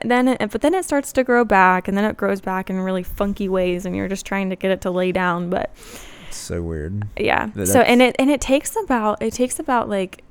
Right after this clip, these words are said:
Speaker 1: a full year for it to, like, really come back in and, like, start to lay down, like,
Speaker 2: So,
Speaker 1: naturally.
Speaker 2: do you know what the cause of that is?
Speaker 1: I guess just hormones.
Speaker 2: It's just, it's the massive hormone dump.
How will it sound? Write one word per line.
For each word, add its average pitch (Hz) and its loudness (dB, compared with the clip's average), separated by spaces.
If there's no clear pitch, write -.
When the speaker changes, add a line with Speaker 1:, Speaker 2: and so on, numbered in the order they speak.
Speaker 1:
a 208 -4
full 226 2
year 185 2
for 180 -6
it - -8
to, 190 -8
like, 180 -4
really 190 0
come 202 -4
back 185 -4
in 180 -2
and, 175 -4
like, 175 -6
start 185 -2
to 185 -4
lay 170 -2
down, 170 0
like, 165 -4
Speaker 2:
So, 185 -2
Speaker 1:
naturally. 165 0
Speaker 2:
do 104 -4
you 107 0
know 104 2
what 98 0
the 90 0
cause 87 -4
of 104 -4
that 113 0
is? 120 -2
Speaker 1:
I 202 0
guess 190 -2
just 349 2
hormones. 214 0
Speaker 2:
It's 95 -4
just, - -20
it's 101 -8
the 92 -8
massive 95 -4
hormone 92 -4
dump. 92 0